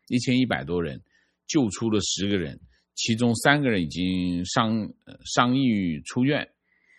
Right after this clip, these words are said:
那么截止目前，搜救人员确认五十一人遇难，仍然有十人失踪啊。第九啊，第十条新闻，美联社报道，美国总统川普七月三十号在社交媒体宣布，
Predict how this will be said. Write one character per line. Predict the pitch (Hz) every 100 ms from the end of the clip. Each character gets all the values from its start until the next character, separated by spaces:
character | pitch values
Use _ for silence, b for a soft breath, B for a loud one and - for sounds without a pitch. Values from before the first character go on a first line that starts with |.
| _ -
那 | 131
么 | 123
截 | 131 160
止 | 123
目 | 113 127
前， | 123 107
搜 | 107 135
救 | 127 127
人 | 104 104
员 | 98
确 | 98 -
认 | 135 131 95 _ _ _ _ _
五 | 92 87
十 | 82 131
一 |
人 | 135 113 113
遇 | 123
难， | 123 117 - _ _
仍 | 90 107
然 | 113 107
有 | 101
十 | 90 - 98
人 | 104 101
失 | - 104
踪 | 104 104 120 _ -
啊。 | 160 - _ _ b b b - - -
第 | 117
九 | 92 85
啊， | - - 85
第 | 139
十 | 113 117
条 | 120
新 | 113 117
闻， | 98 - _ -
美 | 107
联 | 107 123
社 | 143
报 | 131
道， | 101 78 - _ _ _
美 | 123 120
国 | 139
总 | 156
统 | 139
川 | 120 139 143
普 | 95 -
七 | - 135
月 | 123
三 | - 139
十 | 131
号 | 120 113 - _ _ b b b _
在 | - 135 123 113
社 | 160
交 | 143 135
媒 | 127
体 | 110 92
宣 | - 123
布， | 127 123 -